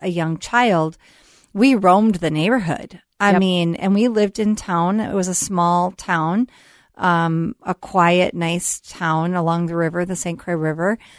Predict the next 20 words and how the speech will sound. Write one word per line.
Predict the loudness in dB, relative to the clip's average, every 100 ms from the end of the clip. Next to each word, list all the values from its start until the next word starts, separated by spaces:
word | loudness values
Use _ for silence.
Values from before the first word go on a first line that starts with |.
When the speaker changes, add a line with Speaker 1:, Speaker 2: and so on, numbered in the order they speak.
| -20 _ 0
Speaker 1:
Um, | 2 2 0 -2 -8
but | -4 -4 -2
our | 0 0
parents | 0 0 2 0 -2 -8
didn't | -6 -2 0 0
worry | 0 2 2
about | 2 2 2
us. | 0
They | -2 -2
knew | 0 0 0 0
that | 0
we | 0
were | 0
going | -2 -4 -6
to | -6
be | -10
parented | -8 -6 -4 -4 -4
by | -2 -2
whichever | -2 -4 -2 -2
parents | -4 -6 -4 -4 -10